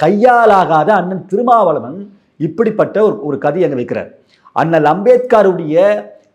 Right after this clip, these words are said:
அரசியலமைப்பு சட்டத்தை இன்றைக்கு தவறுதலாய் பயன்படுத்துகிற அண்ணன் திருமா அவர்கள். அண்ணல் அவர்கள் என்ன சொன்னாங்க? அடிக்கிறது தான் சட்டமா? அதற்காகத்தான் வந்து சட்டமேவதி, ஆ, அண்ணல் பா-, பாபா சாஹிப் அம்பேத்கர் வந்து சட்டத்தை இயற்றினாரா?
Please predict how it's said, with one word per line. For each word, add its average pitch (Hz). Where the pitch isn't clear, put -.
அரசியலமைப்பு 196
சட்டத்தை 208
இன்றைக்கு 180
தவறுதலாய் 202
பயன்படுத்துகிற 170
அண்ணன் 139
திருமா 151
அவர்கள். 107
அண்ணல் 214
அவர்கள் 160
என்ன 147
சொன்னாங்க? 131
அடிக்கிறது 196
தான் 156
சட்டமா? 107
அதற்காகத்தான் 202
வந்து 190
சட்டமேவதி, 160
ஆ, 131
அண்ணல் 135
பா-, 127
பாபா 151
சாஹிப் 143
அம்பேத்கர் 156
வந்து 139
சட்டத்தை 139
இயற்றினாரா? 113